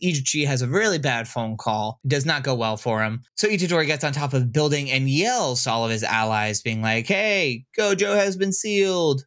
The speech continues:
We need Nanami." And Nanami, Fushiguro, and Ino show up to help. Meanwhile, the curses talk about killing Itadori, and that's where the episode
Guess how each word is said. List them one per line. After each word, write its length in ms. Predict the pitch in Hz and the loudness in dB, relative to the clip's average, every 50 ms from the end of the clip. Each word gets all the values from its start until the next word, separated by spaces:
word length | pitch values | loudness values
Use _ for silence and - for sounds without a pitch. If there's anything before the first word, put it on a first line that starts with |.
| _ _ - | _ _ -2
We 140 | 208 214 202 | 0 2 2
need 200 | 202 202 202 208 | 2 2 2 2
Nanami." 720 | 214 208 202 196 196 190 190 190 185 180 160 139 123 117 127 - _ - | 0 0 0 0 0 0 0 0 2 2 2 0 -2 -4 -6 -8 _ -2
And 520 | 131 135 135 131 131 127 127 123 123 123 | 0 2 2 2 2 2 0 0 0 0
Nanami, 460 | 123 127 135 143 143 143 143 143 143 131 | -2 -2 -2 -2 0 0 0 0 0 0
Fushiguro, 640 | - 143 143 - 139 131 139 139 143 143 147 123 | 0 -2 -2 0 0 0 0 2 2 2 0 0
and 140 | 135 143 147 | -2 -2 -2
Ino 340 | 127 131 135 175 220 185 135 | -2 -2 0 0 2 2 2
show 220 | 120 - 131 120 | 0 0 0 0
up 100 | 127 123 127 | -2 -2 -2
to 120 | 123 113 | -2 -2
help. 340 | 107 123 117 117 143 - - _ _ _ _ _ _ _ _ | -2 0 0 0 -2 -4 -6 _ _ _ _ _ _ _ _
Meanwhile, 380 | - 175 175 147 131 135 143 135 | -2 0 2 2 2 0 0 -2
the 100 | 127 131 | -2 -4
curses 540 | - - 165 175 165 - 139 139 143 - - - - | -2 0 0 0 0 0 0 0 -2 -4 -6 -8 -12
talk 300 | - - - 165 - - | -8 -4 -4 -4 -2 -2
about 280 | 160 190 196 170 - | 0 0 0 0 0
killing 420 | - - - - 214 202 202 202 196 | -2 -2 0 2 2 2 2 0 -2
Itadori, 1000 | 185 208 208 214 202 - 220 190 190 208 226 240 240 220 175 139 120 113 127 - _ - 131 | -2 -2 -2 -2 -2 -2 0 0 2 4 4 4 4 4 2 2 0 -2 -6 -10 _ -2 0
and 100 | 127 131 | 2 2
that's 280 | 143 180 190 - - | 2 0 -2 -4 -2
where 300 | 190 185 185 175 - - - | 0 0 0 0 -2 -4 -4
the 180 | 151 170 190 123 | 0 2 2 2
episode 540 | 156 156 208 190 - 202 196 190 190 - | 2 0 -2 -2 0 0 0 0 0 -2